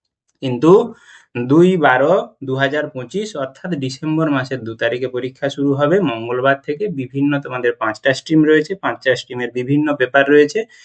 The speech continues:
সেই পেপারগুলো প্রত্যেকের সময় প্রায় একই, কেবলমাত্র পেপারগুলো বা পরীক্ষার বিষয়গুলো আলাদা হবে। দশটা থেকে শুরু হচ্ছে, সাড়ে এগারোটা পর্যন্ত হবে। প্রথম দিন বাংলা রয়েছে, তারপরের দিন ইংরেজি রয়েছে তিন তারিখ। চার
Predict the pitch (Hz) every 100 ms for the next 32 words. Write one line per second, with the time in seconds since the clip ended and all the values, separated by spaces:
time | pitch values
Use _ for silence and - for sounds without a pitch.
0 | _ - 180 170 160 185 185 190 214 214
1 | 160 - 170 170 165 - 143 165 165 170
2 | 160 156 220 220 143 143 143 139 151 143
3 | 143 156 160 160 165 170 147 - 131 135
4 | - 143 143 - - - 131 156 165 190
5 | 190 190 190 185 185 185 185 226 190 156
6 | 147 170 160 170 160 160 156 156 156 196
7 | - 240 131 131 135 135 135 135 143 143
8 | 143 139 139 165 151 131 135 127 127 117
9 | 104 107 127 143 143 175 175 131 - 117
10 | 113 117 104 107 127 139 160 165 160 185
11 | 196 _ _ _ - 151 160 165 170 220
12 | - _ _ - 156